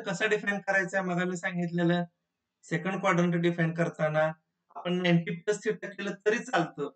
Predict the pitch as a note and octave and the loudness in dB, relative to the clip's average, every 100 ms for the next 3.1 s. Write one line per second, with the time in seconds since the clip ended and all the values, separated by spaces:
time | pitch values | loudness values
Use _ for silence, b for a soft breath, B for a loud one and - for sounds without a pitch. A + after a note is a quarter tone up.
0 | - F3+ F3 D#3 E3+ - F#3+ F3 E3+ E3+ | -2 -2 -2 -2 -2 -2 0 4 4 4
1 | E3+ D#3+ D3 C#3+ C#3 C3+ C3 C3 E3 G#3+ | 2 0 0 -2 -4 -6 -6 -6 -4 -4
2 | - _ _ - D3+ D3 C#3+ D3 - A#3 | -6 _ _ -8 -4 -4 -2 -2 -2 -4
3 | B3+ | -6